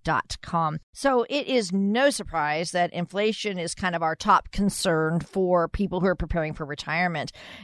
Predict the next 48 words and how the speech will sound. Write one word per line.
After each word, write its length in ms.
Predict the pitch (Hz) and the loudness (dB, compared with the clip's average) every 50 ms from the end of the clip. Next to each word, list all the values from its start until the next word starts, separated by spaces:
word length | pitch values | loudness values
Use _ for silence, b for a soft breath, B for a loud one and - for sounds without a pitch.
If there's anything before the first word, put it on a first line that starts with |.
| 160 B - | -18 B -6
And 540 | 240 247 240 240 233 226 226 220 208 185 - _ - | -2 0 2 2 2 0 0 -2 -4 -6 -10 _ -8
Eric, 320 | - 262 269 277 254 175 214 | -4 0 0 0 0 -2 -4
C 360 | - - - 359 370 349 320 | -4 -2 0 2 2 2 2
N 100 | 302 262 | 2 0
B 140 | 240 220 208 | -2 -4 -4
C 240 | - - 214 220 | -4 -2 -2 -2
says 300 | 196 - 214 190 180 156 | -2 2 2 2 2 2
that 180 | - 170 - - | 0 0 -2 -2
seventy-one 840 | - - - 302 294 262 262 233 247 240 214 202 214 202 202 196 | -4 0 4 4 4 4 2 -4 -4 -4 0 2 4 4 4 2
percent 540 | 196 - 190 175 175 - - 185 170 165 - | 0 -2 -4 -4 -4 -2 -2 -2 -2 0 -2
of 160 | - 160 156 | -2 -4 -2
retirement 600 | 160 170 175 - - - 226 226 240 233 233 214 - | -4 -6 -4 -4 -2 0 2 2 2 2 0 -2 -2
age 180 | 208 208 196 170 | 0 0 0 0
investors 540 | 180 175 170 170 170 165 - - 147 135 147 | -2 0 0 0 0 0 -2 -6 -6 -4 -2
are 80 | 147 | 0
actually 340 | 151 160 170 - - 185 180 | 2 0 0 0 -4 -6 -6
worried 420 | 175 180 156 156 156 156 165 175 | -6 -4 -4 -4 -4 -4 -4 -4
about 380 | 175 156 151 147 147 160 - - B B B B 226 B - | -4 -2 0 2 4 4 4 2 B B B B -16 B -8
a 140 | - 480 381 | -4 0 2
negative 340 | 302 277 269 285 320 349 403 571 587 539 | 2 2 2 0 -6 -2 -2 -2 -2 0
impact 360 | - 330 247 175 165 - 190 | 2 2 4 4 2 0 -6
of 80 | 165 | -10
inflation 440 | 170 175 - - 170 160 - - 180 | -10 -10 -6 -4 -4 -4 -2 -2 -4
on 100 | 160 165 | -4 -4
their 120 | 156 151 151 | -4 -6 -6
savings. 460 | - - 139 139 123 185 208 196 220 | -6 -6 -6 -4 -4 -6 -6 -4 -4
I 20 | |
mean, 260 | 196 185 160 175 170 - B B B B B B | -4 -4 -4 -4 -6 -6 B B B B B B
you 100 | 370 311 | -2 -2
know, 140 | 220 196 208 | 0 0 0
they're 140 | 208 185 | 0 -2
not 160 | 175 180 180 170 | -2 -4 -6 -4
gonna 140 | 170 180 | -6 -6
be 100 | 175 175 | -4 -4
getting 240 | 156 175 156 170 170 | -4 -4 -4 -4 -6
any 140 | 165 165 170 | -6 -6 -6
more 180 | 175 170 160 170 | -6 -6 -4 2
money 380 | 190 262 320 320 311 302 269 | 4 4 4 2 0 -2 0
in. 140 | 269 302 359 523 554 - - | 0 0 0 -2 -4 -2 2
I 140 | 269 254 | 2 2
mean, 340 | 240 233 226 220 220 220 220 | 2 0 -4 -4 -4 -2 -2
uh, 20 | 208 208 214 202 185 180 185 | 0 0 2 0 2 2 0
as 100 | 185 - | 0 0
far 100 | 233 233 | 0 0
as 80 | 190 | 0
a 40 | 165 | 0
paycheck 420 | - 277 311 349 - - 214 - | 0 0 0 0 2 0 0 0
goes, 260 | 165 185 165 160 175 | 0 -2 -2 -2 -2